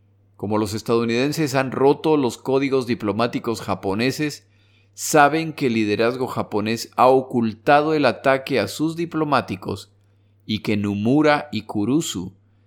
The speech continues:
realmente no estaban al tanto del verdadero plan y de que el ataque de hecho ya se ha producido. La reacción estadounidense al ataque de Pearl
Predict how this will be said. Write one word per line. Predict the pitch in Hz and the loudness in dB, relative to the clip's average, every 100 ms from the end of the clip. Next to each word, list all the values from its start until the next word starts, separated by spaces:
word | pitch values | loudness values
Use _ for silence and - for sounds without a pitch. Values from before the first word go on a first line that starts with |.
| _ _ - | _ _ -10
realmente | 92 92 113 120 131 123 98 | -4 0 0 0 -4 -2 -4
no | 98 113 131 | -2 -2 -2
estaban | 120 131 113 104 | -2 -2 -2 -2
al | 92 92 | -6 -8
tanto | - 101 101 104 | -4 -4 -2 -4
del | 92 | -4
verdadero | 92 90 92 110 123 | -4 -6 -4 -2 -2
plan | - 101 85 - _ _ _ - | -4 -6 -6 -12 _ _ _ -6
y | 110 | -2
de | 101 98 | -2 -2
que | - 98 | -2 -2
el | 92 | -2
ataque | 90 120 117 117 117 98 | -2 0 0 0 -4 -4
de | 98 98 92 | -4 -4 0
hecho | 120 117 123 120 - - | -2 -2 -4 -4 -6 -14
ya | 101 98 98 | -6 -4 -4
se | - 95 | -6 -8
ha | 85 - | -8 -10
producido. | 92 92 90 - 87 - _ _ _ _ _ _ _ _ _ _ _ _ _ | -12 -12 -14 -16 -18 -18 _ _ _ _ _ _ _ _ _ _ _ _ _
La | 104 | -2
reacción | 101 98 139 | 0 -2 -2
estadounidense | 131 131 117 107 110 127 127 | -2 0 2 2 0 0 0
al | 117 | 0
ataque | 104 120 120 110 | 2 0 0 0
de | 95 | -2
Pearl | - 127 127 | 0 2 2